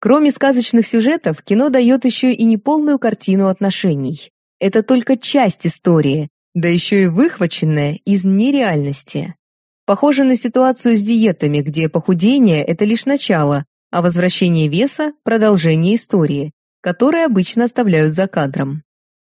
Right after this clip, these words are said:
Эндорфиновая инъекция первого этапа близости не только не обязательная их часть,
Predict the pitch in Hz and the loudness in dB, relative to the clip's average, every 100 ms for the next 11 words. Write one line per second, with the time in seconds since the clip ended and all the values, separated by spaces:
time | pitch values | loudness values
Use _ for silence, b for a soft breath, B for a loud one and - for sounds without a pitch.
0 | _ _ - 185 190 - - 254 196 160 | _ _ -2 0 2 -2 2 4 4 2
1 | 160 180 180 175 285 - - 156 143 - | 0 2 2 2 -2 -6 -4 -2 -2 -2
2 | 214 226 180 160 160 190 190 165 151 202 | 0 2 0 0 0 -2 0 0 0 0
3 | 277 190 - - 135 - _ - 202 208 | 2 0 -4 -6 -6 -8 _ -2 0 2
4 | 254 294 302 285 269 269 254 226 175 165 | 0 2 2 2 2 2 2 0 0 2
5 | 160 196 196 - 175 143 - | 2 0 -4 -2 -2 -2 -10